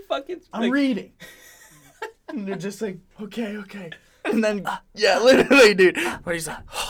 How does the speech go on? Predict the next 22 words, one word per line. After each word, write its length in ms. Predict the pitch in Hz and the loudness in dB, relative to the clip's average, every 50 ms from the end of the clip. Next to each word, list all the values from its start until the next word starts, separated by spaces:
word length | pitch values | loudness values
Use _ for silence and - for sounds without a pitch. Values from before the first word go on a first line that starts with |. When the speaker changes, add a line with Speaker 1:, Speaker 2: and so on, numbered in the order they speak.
| - | -12
Speaker 2:
<gasps> 380 | - - - - - - - - | -16 -20 -20 -20 -20 -20 -20 -12
"Some 340 | - - - - - 202 240 | -8 -6 -6 -6 -6 -8 -4
fucking 380 | - - - - - - 262 | 0 2 2 2 2 0 -4
people." 540 | 254 - - 330 330 - - 147 147 156 - - - - - - - - - - - - | 0 0 0 0 0 0 0 0 0 -2 -10 -16 -20 -20 -20 -20 -20 -20 -16 -14 -12 -8
Rude 320 | 160 180 170 165 165 160 | -4 -2 -2 -2 -4 -8
tweets. 500 | - - - 143 143 165 190 - - - | -12 -12 -10 -8 -8 -8 -10 -12 -14 -16
Like, 120 | 175 180 165 190 | -16 -12 -10 -6
you 40 | 196 | -4
know 80 | 226 226 | -4 -4
Speaker 1:
And, 120 | 226 - | -4 -4
Speaker 2:
what 80 | 233 233 | -4 -4
I 20 | 226 | -4
mean? 80 | 233 226 | -4 -8
Speaker 1:
like, 260 | - - - 185 208 | -10 -18 -14 -8 -6
library 540 | 208 208 226 233 220 240 226 233 247 247 233 | -6 -4 -4 -4 -6 -6 -6 -4 -4 -4 -4
is 300 | 226 226 214 196 170 - | -6 -6 -8 -8 -8 -6
so 280 | - - - - 233 208 | -6 -4 -4 -4 -4 -4
old-fashioned. 840 | 208 - - 190 196 190 - - 214 196 190 180 - 147 143 156 | -4 -4 -4 -6 -6 -6 -6 -8 -8 -8 -8 -10 -10 -12 -10 -8
No 140 | 175 180 185 | -8 -6 -6
one 160 | 208 208 202 | -6 -6 -6
go, 120 | 170 175 - - | -8 -10 -8 -8
like, 240 | 160 160 156 - | -8 -8 -10 -12